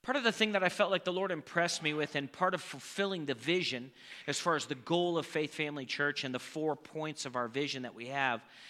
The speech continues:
um, a lot of it, a lot of, uh, a lot of church activity is spiritual development.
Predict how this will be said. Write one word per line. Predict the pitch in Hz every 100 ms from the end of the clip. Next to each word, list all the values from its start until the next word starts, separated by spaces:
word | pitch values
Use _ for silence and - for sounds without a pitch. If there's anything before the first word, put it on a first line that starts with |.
| - -
um, | 156 147 143 139 - -
a | 170
lot | 180 220 254
of | 233
it, | 180 175 -
a |
lot | 180 202 240
of, | 226 165 143 -
uh, | 156 131 123 - - - - - _ _ _ _ _
a | -
lot | 220 262
of | 277 -
church | - - 214 202 - - - - - _ _ -
activity | 165 165 - 190 170 156
is | 151 131
spiritual | - - 180 170 156 123
development. | 127 - 127 117 - 90 -